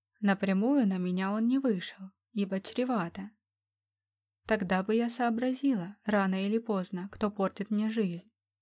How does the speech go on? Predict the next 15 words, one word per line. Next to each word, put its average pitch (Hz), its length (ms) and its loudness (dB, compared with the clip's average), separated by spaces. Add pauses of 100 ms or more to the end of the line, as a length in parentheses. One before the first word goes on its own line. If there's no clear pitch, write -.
(1300)
Поэтому 196 640 0
он 226 200 0
крысятничает 240 840 -4
по-тихому, 202 720 -2 (160)
через 240 360 -2
близких. 214 680 -2 (1500)
Их 254 220 4
изменённая 196 720 2
жизнь 190 340 -4
автоматом 185 540 0
отражается 220 680 -2
и 220 80 0
на 240 140 2
мне. 226 380 0 (1300)
Думай, 196 760 0